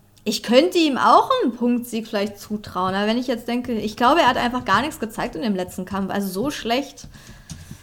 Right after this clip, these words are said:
weiß ich nicht. Also klar, der Favorit ist Liam Smith, weil er Mindset natürlich, er hat schon gewonnen, so.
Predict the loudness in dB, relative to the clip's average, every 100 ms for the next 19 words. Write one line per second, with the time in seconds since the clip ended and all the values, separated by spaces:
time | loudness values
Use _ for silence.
0 | -6 2 4 4 2 0 -2 -2 -2 -2
1 | 0 2 2 2 0 0 -2 -4 0 0
2 | 0 0 2 2 4 2 2 0 0 -2
3 | 0 -4 -2 -4 -2 -2 0 0 2 0
4 | 0 -4 -2 2 2